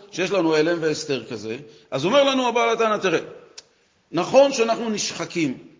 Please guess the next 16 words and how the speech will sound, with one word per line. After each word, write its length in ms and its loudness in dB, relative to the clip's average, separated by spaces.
יש 120 -14
לנו 180 -2
את 40 -8
היצר 320 -4
הרע, 340 4
יש 60 -14
לנו 120 -4
את 60 -6
היום-יום, 680 2
ובכל 320 0
אופן 220 0
אנחנו 340 -4
אמורים 360 -4
לקיים 500 0
את 80 -8
זה 260 2